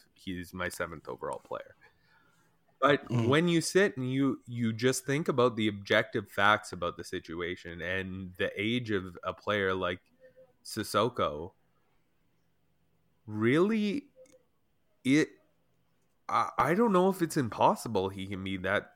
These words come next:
Speaker 1: type of player in his career. And if you're getting him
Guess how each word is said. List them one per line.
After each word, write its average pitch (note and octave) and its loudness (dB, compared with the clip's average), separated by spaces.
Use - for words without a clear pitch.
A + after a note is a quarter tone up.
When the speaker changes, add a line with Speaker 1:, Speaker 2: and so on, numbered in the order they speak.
Speaker 1:
type G#2 -2
of D#2+ -16
player A#2+ 0
in G#2+ -4
his A2 -4
career. B2 2
And G#2+ -2
if B2+ -2
you're F3 0
getting C3 0
him F3 -2